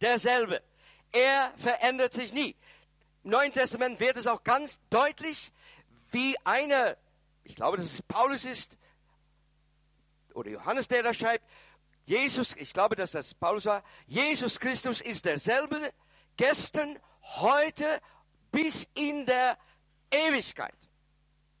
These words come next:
Das ist erstens. Aber, es gibt kein Aber, aber das Problem, was wir haben, <laughs> ist, dass, obwohl Gott derselbe bleibt und immer war und immer sein wird,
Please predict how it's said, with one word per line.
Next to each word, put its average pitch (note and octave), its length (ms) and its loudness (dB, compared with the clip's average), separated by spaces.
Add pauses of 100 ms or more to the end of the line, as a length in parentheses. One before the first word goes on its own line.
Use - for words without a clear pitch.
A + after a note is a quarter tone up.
Das F3 180 -6
ist G3 120 -8
erstens. - 600 -4 (1200)
Aber, B3 380 2 (960)
es - 80 -20
gibt - 140 -18
kein - 160 -18
Aber, F3 380 -2 (560)
aber D3 260 0 (760)
das - 140 -16
Problem, G3+ 400 -2
was G3+ 180 -2
wir C3 160 -4
haben, B2+ 340 -4 (160)
<laughs> - 2000 -20
ist, G3 200 -6
dass, G3 260 2 (240)
obwohl G3+ 400 2
Gott A3+ 300 2
derselbe A3 500 0
bleibt D3 480 -4 (440)
und F3+ 180 0
immer B3+ 300 2
war C4+ 340 2 (440)
und G3 140 -2
immer B3 220 -2
sein C4 340 0
wird, E3+ 200 -4